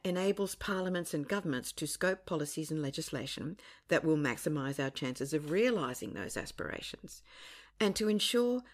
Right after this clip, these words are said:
that parliamentarians cannot fail to understand these aspirations, the Constitution should enable Australians to express them in a particular form, the form of an integrated,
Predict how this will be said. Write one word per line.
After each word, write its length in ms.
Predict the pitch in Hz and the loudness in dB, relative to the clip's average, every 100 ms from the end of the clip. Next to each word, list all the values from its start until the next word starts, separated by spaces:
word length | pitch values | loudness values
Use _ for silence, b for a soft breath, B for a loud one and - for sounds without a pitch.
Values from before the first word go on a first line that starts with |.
| B | B
that 160 | 202 202 | 0 2
parliamentarians 800 | 226 208 190 175 208 185 165 160 | 2 2 2 0 0 0 0 -2
cannot 320 | - 175 143 | -2 0 0
fail 260 | - 160 143 | 0 -2 0
to 140 | - 151 | 0 0
understand 720 | 139 127 - 208 226 226 226 | -2 -4 -2 0 2 2 2
these 260 | 143 127 | 0 -2
aspirations, 880 | 127 - 135 120 - - - - - B B B B | -6 -6 -6 -4 -4 -6 -8 -10 -12 B B B B
the 80 | 180 | -4
Constitution 960 | - 233 233 202 - 233 214 165 143 B B B | 2 2 2 -2 0 2 0 0 -2 B B B
should 240 | - 202 | 6 6
enable 440 | 190 196 226 226 | 8 4 4 2
Australians 500 | 190 - 156 143 147 - | 0 0 -2 0 -2 -2
to 120 | 160 | -2
express 440 | 156 - 214 220 | -2 -2 0 0
them 260 | - 220 202 B B B _ | 0 -2 -2 B B B _
in 140 | 220 226 | 4 4
a 60 | 220 | 2
particular 580 | 196 - 180 165 156 | -2 -2 -2 0 -2
form, 600 | 160 - 208 160 - - - - B B B B | -4 -2 0 0 -2 -8 -14 -20 B B B B
the 100 | 185 | -4
form 400 | - 220 214 202 | 0 2 4 2
of 220 | 180 170 - _ _ - | 0 -2 -10 _ _ -2
an 140 | 160 | 0
integrated, 760 | 208 208 208 165 147 143 147 | 0 0 0 0 0 0 -2